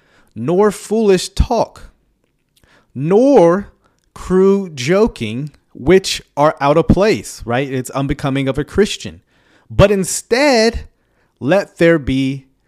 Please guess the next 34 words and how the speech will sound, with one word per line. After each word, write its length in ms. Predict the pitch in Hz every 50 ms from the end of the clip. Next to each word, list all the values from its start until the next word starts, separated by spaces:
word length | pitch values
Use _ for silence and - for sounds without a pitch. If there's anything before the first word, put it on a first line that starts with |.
| _ _ _ -
thanksgiving." 840 | - 120 120 117 - - - - 113 135 160 165 139 131 117 104
Allow 300 | 104 113 143 185 233 254
me 180 | 233 202 180 170
to 180 | - - 143 120
share 580 | - - - - 151 160 160 156 147 143 - _ _ _
one 240 | - 117 120 156 185
of 80 | 208
the 100 | 160 127
patterns 680 | - - - - 165 175 185 156 120 107 104 - - - _ _ _ _ _ _ _ _ _ _ _ _ _ _ _ _ _ _ -
of 220 | - 135 135 127 120
the 80 | 131
book 220 | 110 117 143 139 143
of 80 | 120
Ephesians. 640 | 123 107 - - 165 170 175 165 127 110 95 90 -
If 80 | - 101
you 140 | 113 113 110
read 360 | 131 147 156 151 151 - - _ - - - - _ -
chapters 360 | - 143 139 139 - 135 101
one 200 | 110 143 151 151
through 160 | 127 131 127 113
three, 440 | - - 151 151 156 156 156 147
it's 240 | 131 117 - - - - -
a 80 | 135
lot 220 | 123 127 135 139 135
of 80 | 127
indicatives. 720 | 113 131 120 117 117 107 151 160 151 156 156 151 151 151 127
It's 180 | 123 107 - -
who 100 | - 156
we 180 | 151 147 143
are 180 | 147 143 139 139
in 120 | 135 120
Christ. 480 | - - 160 160 160 160 156 147 - - _ _ _ _ _ _ _ _ _ _
And 140 | - 127 127
then 340 | 143 147 143 135 131 127